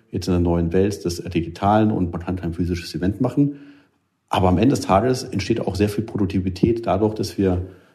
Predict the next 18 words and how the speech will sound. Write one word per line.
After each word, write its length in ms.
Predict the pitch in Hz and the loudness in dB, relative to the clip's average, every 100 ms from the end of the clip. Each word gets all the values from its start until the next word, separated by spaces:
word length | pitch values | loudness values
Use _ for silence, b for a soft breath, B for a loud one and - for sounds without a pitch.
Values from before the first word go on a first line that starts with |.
| B - | B 0
ähm, 640 | 90 90 90 87 85 - | 4 6 6 2 0 -4
dass 240 | 90 - | -8 -2
wir 220 | 90 87 90 | 0 0 0
mit, 340 | 90 87 - | -2 -2 -4
äh, 120 | - | -4
den 200 | 87 90 | -2 0
virtuellen 440 | 101 - 90 90 87 | 0 -2 0 0 0
Methoden 440 | 85 98 95 92 | -2 -2 -2 0
arbeiten. 400 | 92 90 87 85 - | -2 -2 -2 -6 -2
Also 220 | 95 107 | 2 2
ich, 320 | 127 - - | 0 -8 -2
ähm, 360 | 110 104 - 123 | 2 2 2 -2
hab 140 | - | 2
dann 420 | 127 120 117 104 | 4 6 4 2
nach 160 | 113 110 | 0 0
der 220 | - 131 | -2 -2
ersten 280 | - - 104 | -2 0 -2
Schockphase, 840 | - - - 123 120 117 110 107 | 0 -6 -2 0 2 4 4 2